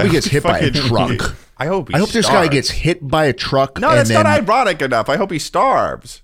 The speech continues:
Speaker 2: right?
Speaker 1: Oh, yeah. That would be ironic.
Speaker 2: Yeah, that would be like a little, that'd be like a Mother Goose tale. You know, that'd be like a tale from Mother Goose.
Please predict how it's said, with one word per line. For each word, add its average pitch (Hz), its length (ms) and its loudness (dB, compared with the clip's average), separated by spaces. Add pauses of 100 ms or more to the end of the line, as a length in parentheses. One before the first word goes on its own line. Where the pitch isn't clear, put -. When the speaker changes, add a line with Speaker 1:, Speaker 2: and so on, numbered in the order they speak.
(120)
Speaker 2:
right? 175 320 -4 (840)
Speaker 1:
Oh, 78 200 -6
yeah. 78 340 -8 (140)
That 95 160 -2
would 92 120 -2
be 87 140 -2
ironic. 82 680 -8
Speaker 2:
Yeah, 160 240 -4
that 110 120 -2
would 131 80 -6
be 127 100 -4
like 101 180 -4
a 92 60 -6
little, 95 300 -4
that'd 101 160 -6
be 98 80 -6
like 87 160 -6
a - 20 -12
Mother 87 220 -8
Goose 107 260 -14
tale. 60 400 -16 (1400)
You 80 80 -14
know, 92 100 -6
that'd 98 140 -6
be 87 100 -6
like 82 140 -6
a 87 80 -10
tale 92 280 -8
from 85 180 -12
Mother 82 240 -8
Goose. 85 560 -14